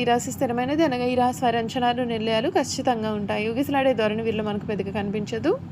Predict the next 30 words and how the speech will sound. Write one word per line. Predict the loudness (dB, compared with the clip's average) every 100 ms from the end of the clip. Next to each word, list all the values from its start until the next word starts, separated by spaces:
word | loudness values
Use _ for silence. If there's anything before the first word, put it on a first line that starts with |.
| -12 -12 -12 -12 -6 -2
తత్వరీత్యా | 2 6 6 6 4
వృశ్చిక | 4 2 4 6
రాశి | 4 2
వారిది | 2 2 0
జల | 0 2
స్వభావమైనందువలన | 2 2 2 0 -2 -2 -2 0 4 4
బయటపడకుండా | 4 2 0 0 -2 -2
పనులు | -2 -4 -2
చక్కబెట్టుకునే | -2 -4 -6 -4 -2 -2 -2 -10 -10 -12 2
స్వభావాన్ని | 4 6 6 4 2
వీరు | -2 0
కలిగి | -2 -2
ఉంటారు. | -2 0 0 0
వీరు | 0 0
గుమ్మనంగా | 0 0 -2 -2 -2
వ్యవహారాలు | 0 -2 -2 -2 -2 -4
చక్కబెడతారు. | -2 -4 -2 2 2 2 -2 -12 -12 -10 -8 0
ఏవి | 4 6
జరిగిపోయినవి, | 6 6 4 4 4 2
ఏవి | 2 2
జరగాల్సిన | 2 2 0 -2 -2 -4 -2
స్పష్టమైన | -4 0 0 2 4
ఆలోచనతో | 4 4 2 4
వీరు | 2 2
ఎప్పుడూ | 0 0
కూడా | 0 0
ముందుకు | -2 -2 -2
వెళుతూ | -2 -2 -2
ఉంటారు. | -2 -4 -4 -8 -10 -10 -12 -12 -10 -10 -8 2
ఈ | 4